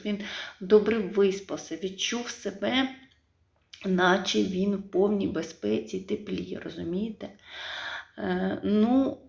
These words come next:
ем, стосовно, ем,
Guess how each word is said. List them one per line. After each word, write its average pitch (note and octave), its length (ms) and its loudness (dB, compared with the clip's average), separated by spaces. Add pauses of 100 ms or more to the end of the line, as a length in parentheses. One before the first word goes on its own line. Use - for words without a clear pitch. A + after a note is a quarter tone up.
(260)
ем, F#3+ 840 0 (360)
стосовно, B3+ 1300 2
ем, F#3+ 600 -2